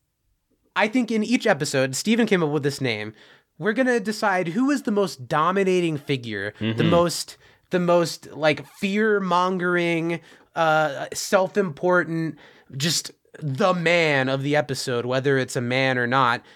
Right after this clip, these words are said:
Speaker 1: They're gonna be the one who knocks.
Speaker 2: The
Speaker 1: And in
Speaker 2: one
Speaker 1: every episode of
Speaker 2: who
Speaker 1: Breaking
Speaker 2: knocks.
Speaker 1: Bad, we will award who is the one that knocks. And in this
Speaker 2: Mm-hmm.
Speaker 1: episode, I know who mine is. Do you know who yours is?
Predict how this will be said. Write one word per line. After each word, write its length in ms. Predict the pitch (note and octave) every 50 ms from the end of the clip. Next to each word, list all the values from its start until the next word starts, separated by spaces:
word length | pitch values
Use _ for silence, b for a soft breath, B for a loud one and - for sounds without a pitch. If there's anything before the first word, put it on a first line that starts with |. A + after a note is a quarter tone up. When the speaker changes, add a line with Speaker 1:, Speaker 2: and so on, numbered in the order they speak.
| b b b - - D#3 E3+
Speaker 1:
They're 160 | D3+ G#3+ A3
gonna 180 | F#3 C#4 C#4+ A#3+
be 180 | B3 A#3+ A#3+
the 160 | G3 C#3 F#3+
one 300 | F3+ E3 E3+ F3+ G3 G3+
who 180 | F#3+ D#3 F3 E3
knocks. 500 | D3+ C#3 B2+ A#2 - - - - - -
Speaker 2:
The 100 | - -
Speaker 1:
And 320 | D3 D3 C#3+ B2 C#3+ C#3+
in 40 | C3+
Speaker 2:
one 140 | D3+ E3+ F#3
Speaker 1:
every 240 | F3 F#3+ F3+ G#3+ G3+
episode 380 | G3 G3 G3+ G3+ - G#3+ G#3
of 80 | F#3+ D3
Speaker 2:
who 40 | A#2+
Speaker 1:
Breaking 220 | D#3+ D#3+ D#3 G#2+
Speaker 2:
knocks. 180 | F#2 F2 E2+ -
Speaker 1:
Bad, 300 | B2+ A#2 A2+ A2 A2 A2 A#2+ B2 B B B B B -
we 200 | C#3+ D#3 E3+ F3+
will 600 | F3 D#3 D#3+ D#3+ D#3 D#3 D3+ D3 C#3+ C#3+ C#3 C#3+ b b b b -
award 540 | D3+ F3 E3+ F3 G3 G3 D#3+ C#3 C3+ C#3 D#3 D3+ -
who 460 | E3 F#3 G3+ F#3+ E3+ D#3 D#3+ E3 D#3+ - _ _
is 340 | D#3 D#3+ C#3+ C3+ C#3+ C#3 -
the 140 | - F#3 F3+
one 220 | D3+ C#3 C3 C3
that 120 | C#3 E3 E3
knocks. 360 | F#3 F#3 F3 C#3 - - -
And 80 | F3
in 80 | F#3 F#3+
this 140 | F3+ D#3+ -
Speaker 2:
Mm-hmm. 140 | G3+ A3 B3
Speaker 1:
episode, 400 | A#3+ A3 F#3+ D3+ C#3+ C#3+ C#3 B B B B B
I 160 | - G3+ B3
know 120 | C#4 C4+
who 120 | A3+ G3 F3
mine 240 | D#3 C#3+ D3 C3
is. 180 | A2+ A2+ A2+ A2
Do 100 | - C#3
you 40 | C#3
know 80 | D#3+
who 60 | D#3 D3+
yours 260 | D3 C#3 C#3 C3+ C#3
is? 220 | E3 E3 - -